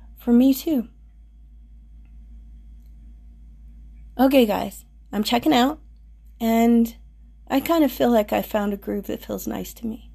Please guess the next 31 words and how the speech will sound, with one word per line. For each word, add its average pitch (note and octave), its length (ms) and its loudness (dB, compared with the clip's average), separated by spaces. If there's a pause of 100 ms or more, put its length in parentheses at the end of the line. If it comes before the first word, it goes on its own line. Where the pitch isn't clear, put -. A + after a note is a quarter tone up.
(1600)
So G#3+ 560 -4 (1300)
I'll G#3 120 -6
catch A#3 240 -2
you A#3+ 80 2
on A#3 80 4
the A#3+ 40 2
flip, D#4+ 300 -4 (500)
and G#3 400 -6
I G3+ 120 -4
hope A3 420 -6
somebody G#3+ 420 -4
is G3 120 -8
able G#3+ 220 -6
to - 200 -14 (160)
pull A3+ 180 -6
something G3+ 440 -8
from G3 260 -8
this, F#3+ 260 -12
or F#3+ 220 -12 (1120)
I - 60 2
want D4 160 6
to C4+ 40 2
be A#3+ 100 4
a G#3 40 0
help G3 220 -2
to - 80 -18
people F3 320 -8
if E3 100 -12
nothing F#3 300 -14
else. - 300 -20 (1300)
Okay, G3+ 340 -8